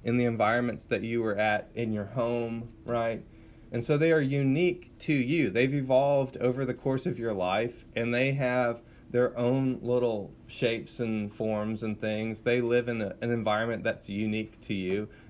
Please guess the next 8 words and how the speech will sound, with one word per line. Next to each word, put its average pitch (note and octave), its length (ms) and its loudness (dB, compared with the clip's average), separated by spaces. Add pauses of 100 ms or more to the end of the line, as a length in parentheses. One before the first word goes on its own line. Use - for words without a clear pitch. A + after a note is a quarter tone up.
They C3 180 4
love C3 380 4
you, A#2+ 460 0 (160)
right, A2+ 280 0
and A2 140 -2
everything C3+ 420 -2
about A2 420 -2
you, D#2+ 380 -10